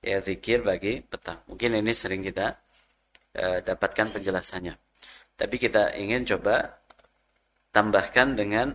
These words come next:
apa sih faedahnya, apa keutamanya kalau kita jadikan tiga kul ini sebagai zikir pagi petang kita. Disebutkan dalam hadis dari Imam Abu Dawud, Imam Tirmidzi, "Man qara'a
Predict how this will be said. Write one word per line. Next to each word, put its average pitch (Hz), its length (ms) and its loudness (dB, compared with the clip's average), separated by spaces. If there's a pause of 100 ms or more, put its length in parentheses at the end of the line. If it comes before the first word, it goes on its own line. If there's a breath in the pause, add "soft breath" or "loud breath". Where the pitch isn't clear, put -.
apa 139 240 -2
sih - 180 -6
faedahnya, 101 800 0
apa 120 220 -2
keutamanya 101 800 -4
kalau 101 240 -4
kita 117 400 -4 (1400 soft breath)
jadikan 104 800 0 (180)
tiga 101 460 2
kul 107 320 0
ini 139 480 0
sebagai 101 560 -2
zikir 117 320 -4
pagi 98 160 -4
petang 95 400 -8
kita. 92 320 -6 (1500 soft breath)
Disebutkan 135 560 2
dalam 101 160 2
hadis 117 320 -2
dari 104 80 2
Imam 98 320 -2
Abu 95 160 -8
Dawud, 113 240 4
Imam 92 320 -8
Tirmidzi, 101 720 -2
"Man 110 400 0
qara'a 143 400 4